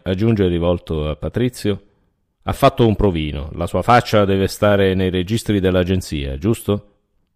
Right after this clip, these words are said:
"Giusto. Andate da Marta", fa quello mentre stampa la foto del tizio e la consegna a Mike. "Ditele di tirar fuori i fascicoli dell'ultimo mese, lo troverete sicuramente." E poi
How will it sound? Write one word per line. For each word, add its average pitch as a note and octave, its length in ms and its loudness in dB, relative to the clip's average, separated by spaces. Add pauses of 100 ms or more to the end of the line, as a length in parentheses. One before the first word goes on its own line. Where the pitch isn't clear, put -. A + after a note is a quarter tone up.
(140)
"Giusto. G#2 560 -4 (440)
Andate D#3 320 2
da B2 100 4
Marta", C#2+ 480 -6 (340)
fa - 200 -6
quello B2 360 2
mentre F#2+ 320 0
stampa A#2+ 400 0
la E2 80 2
foto G2+ 280 2
del D2+ 180 -4
tizio E2 520 -6
e D2 60 -4
la D2+ 140 -4
consegna D#2 760 -4
a D2 60 -4
Mike. C2 640 -10 (1120)
"Ditele A#2 480 4
di G#2+ 140 2
tirar G#2+ 320 2
fuori G2 400 4
i E2 60 0
fascicoli A#2+ 800 0
dell'ultimo G2 580 0
mese, D#2 380 -4 (420)
lo F#2 120 -2
troverete G2+ 600 2
sicuramente." D#2 840 -6 (1400)
E - 120 -6
poi A2 680 0